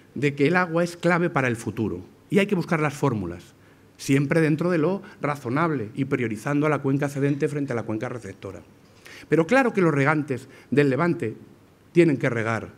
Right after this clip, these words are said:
y claro que es importante para la balanza comercial de nuestro país y para nuestra riqueza. Muchos de esos pequeños y medianos han sido olvidados históricamente por el trasvase. Yo los defiendo porque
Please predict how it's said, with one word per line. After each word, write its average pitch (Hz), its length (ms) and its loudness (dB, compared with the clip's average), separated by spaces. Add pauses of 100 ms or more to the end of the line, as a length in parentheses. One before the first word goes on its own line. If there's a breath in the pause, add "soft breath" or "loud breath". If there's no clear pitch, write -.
(160)
y 147 120 0
claro 220 200 4
que 226 80 -4
es - 60 -6
importante 165 460 2
para 135 160 0
la 131 40 4
balanza 147 280 0
comercial 147 320 -4
de 143 80 -4
nuestro 117 200 -8
país 156 240 -4 (200 loud breath)
y - 80 -2
para 156 180 2
nuestra 139 280 -2
riqueza. 120 440 -4 (720 loud breath)
Muchos 233 240 4
de 285 60 4
esos 233 140 0
pequeños 180 340 4
y - 20 4
medianos 156 320 4
han 151 140 0
sido 190 180 2
olvidados 156 440 2
históricamente 131 520 -4
por 117 120 -4
el 107 60 -6
trasvase. 107 500 -12 (420 loud breath)
Yo 196 100 4
los 226 120 4
defiendo 208 380 2
porque 120 320 0